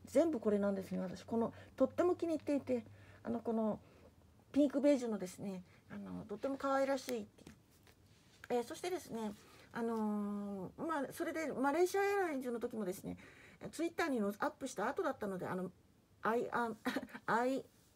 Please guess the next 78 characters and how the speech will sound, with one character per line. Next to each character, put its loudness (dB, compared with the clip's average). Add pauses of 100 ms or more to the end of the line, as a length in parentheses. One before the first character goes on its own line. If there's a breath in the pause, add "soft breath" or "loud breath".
(500)
ア 0
イ 0
エ 4
ー 0
エ 2
ム 2
と 2
書 2
い 0
て -2
ナ 0
ン 0
バ 2
ー -4
ゼ 6
ロ 4
っ -2
て、 -10 (360 loud breath)
え -10
ー、 4
エ 6
ー 4
ア 2
ー 0
ル 0
ビ -2
ー、 0
ア 2
ラ 4
ブ 0
ゼ 2
ロ 4
と、 -6 (500 loud breath)
え -8 (1040)
ー、 -12
し -8
ま 0
し -4
た -2
け -8
れ -2
ど -8
も、 -4 (360 loud breath)
そ -4
れ 2
で 2
で 2
す -10
ね、 -2
え -4
っ -4
と、 -4
そ -4
の 0
後、 2
必 -8
要 0
に -4
て、 -4
日 2
本 2
の -4
テ -2
レ -2
ビ -4
関 -4
係、 -4
芸 4
能 0
関 -2
係、 -4
J- 6
ロ 2
ッ -14
ク -2
で -2
す -10
ね。 -10